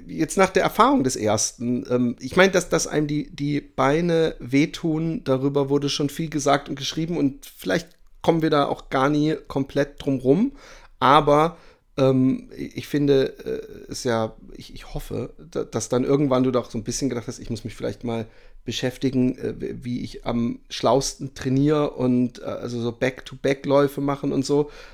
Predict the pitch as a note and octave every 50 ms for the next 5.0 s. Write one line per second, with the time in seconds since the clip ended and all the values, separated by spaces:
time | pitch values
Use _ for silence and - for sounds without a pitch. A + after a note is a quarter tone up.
0 | - - - - E3+ - - - A3+ A#3 G#3+ A#3+ B3 A3+ A3+ A3+ A3+ A3+ G#3 G#3+
1 | G#3+ G#3 G3+ - - G#3+ F#3+ F3+ F#3 C#3+ D#3 F3 F3+ G3 G3 F#3+ F#3+ G3 A3 A3
2 | C#4 - - - - - E3+ F3 E3 D#3+ D#3+ - - - D#3 D3+ C#3+ C#3+ C#3+ C#3
3 | - D#3+ D#3+ D#3 - - - C#3+ C#3+ C3+ C3 - - - - D3+ D3+ D3+ C#3 -
4 | - C#3+ C#3+ C#3 C#3+ D3 C#3+ B2+ C#3+ C#3+ C#3 - C#3+ C#3 C3 - C#3 C#3 -